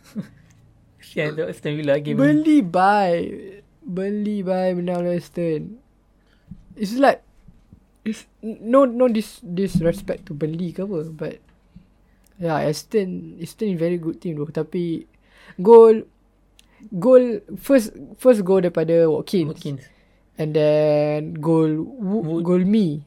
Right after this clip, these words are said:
Speaker 2: Mi second half punya goal.
Speaker 1: Eh, Mi, ah,
Speaker 2: Ah,
Speaker 1: Mi second half.
Speaker 2: dia
Speaker 1: Wood
Speaker 2: tanduk.
Speaker 1: yang last goal.
Speaker 2: Dia tanduk. Itu, like, first on target minit lima puluh lima. Like, out of
Speaker 1: Tapi mem-,
Speaker 2: nothing.
Speaker 1: tapi dia free header kan, tak ada orang pressure.
Speaker 2: Bukan, ah, blocker lah. Blocker tak,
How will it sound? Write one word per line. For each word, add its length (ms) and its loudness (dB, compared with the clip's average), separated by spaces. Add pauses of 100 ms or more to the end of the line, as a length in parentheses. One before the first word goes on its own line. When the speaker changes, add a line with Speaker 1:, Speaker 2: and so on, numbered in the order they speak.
Speaker 2:
Mi 240 -2
second 340 -4
half 200 2
punya 140 -2
goal. 260 -2
Speaker 1:
Eh, 160 -4 (520)
Mi, 380 -6
ah, 220 -2
Speaker 2:
Ah, 20 0
Speaker 1:
Mi 80 -2
second 240 -6
half. 100 -8
Speaker 2:
dia 60 -10
Speaker 1:
Wood 120 -2
Speaker 2:
tanduk. 160 0
Speaker 1:
yang 120 4
last 160 -2
goal. 160 -6 (460)
Speaker 2:
Dia 140 -4
tanduk. 400 0
Itu, 280 -4
like, 220 2
first 260 -2
on 140 -8
target 340 -4
minit 280 -6
lima 160 -4
puluh 160 -6
lima. 240 -8
Like, 220 -6
out 180 -8
of 80 -6
Speaker 1:
Tapi 80 -8
mem-, 120 0
Speaker 2:
nothing. 220 -6 (140)
Speaker 1:
tapi 260 -8 (580)
dia 260 -2 (140)
free 200 0
header 260 -2
kan, 120 -4 (140)
tak 160 -10
ada 80 -6
orang 140 -6
pressure. 360 -4 (1000)
Speaker 2:
Bukan, 220 4
ah, 320 4
blocker 400 0
lah. 220 6
Blocker 300 -2
tak, 240 0